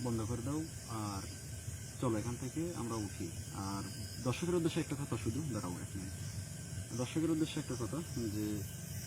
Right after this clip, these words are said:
অনেকেই অনেক জায়গা থেকে অনেক কিছু, আহ, মানে সেই তাবিজটা চাচ্ছেন, কিন্তু ওইটা তো আমার পক্ষে দেওয়া সম্ভব না, কারণ ওইটা শেষ হয়ে গেছে।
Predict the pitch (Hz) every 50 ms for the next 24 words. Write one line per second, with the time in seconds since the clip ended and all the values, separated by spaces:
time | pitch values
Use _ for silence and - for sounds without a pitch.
0 | - - 139 151 165 170 - 180 175 185 185 175 147 139 135 135 131 139 139 135
1 | 135 131 - - - 135 - 135 117 113 120 - - 123 120 131 127 110 95 104
2 | 113 113 110 110 110 110 117 117 113 113 107 104 - - - - - - - -
3 | - - 151 120 151 147 143 147 - - 147 131 - 110 104 - - 101 98 120
4 | 127 - 143 143 147 156 151 - 151 147 143 135 135 131 - 127 113 120 113 110
5 | 104 - 110 107 101 98 98 92 90 85 80 - - - - - - - - -
6 | - - - - - 113 113 123 131 147 143 131 117 139 123 - 139 135 113 117
7 | 123 107 98 90 87 92 - -